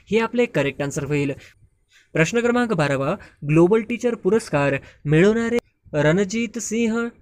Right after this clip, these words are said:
डिसले हे कोणत्या जिल्ह्याचे आहेत? ग्लोबल टीचर पुरस्कार मिळवणारे रणजित सिंह डिसले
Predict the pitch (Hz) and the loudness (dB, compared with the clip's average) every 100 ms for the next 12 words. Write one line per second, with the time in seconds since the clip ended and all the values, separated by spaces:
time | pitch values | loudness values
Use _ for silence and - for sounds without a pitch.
0 | _ - 143 180 214 143 139 - - - | _ -6 -2 0 0 -2 -4 -8 -12 -4
1 | 226 175 151 170 226 - 147 139 139 147 | -4 -2 -2 0 -2 -2 -6 -6 -4 -4
2 | 135 143 143 - - - 147 151 185 208 | -4 -4 -6 -10 -20 -4 0 2 2 -2
3 | 233 220 233 233 175 185 233 220 170 160 | -4 -2 -2 0 -2 -2 -4 -2 0 0
4 | 208 196 139 143 - - - 147 151 180 | 0 -2 -2 -4 -8 -18 -6 -2 0 0
5 | 180 233 247 - 220 220 233 175 196 208 | -4 -6 -8 -6 -4 -2 -2 0 0 -2
6 | 147 | -2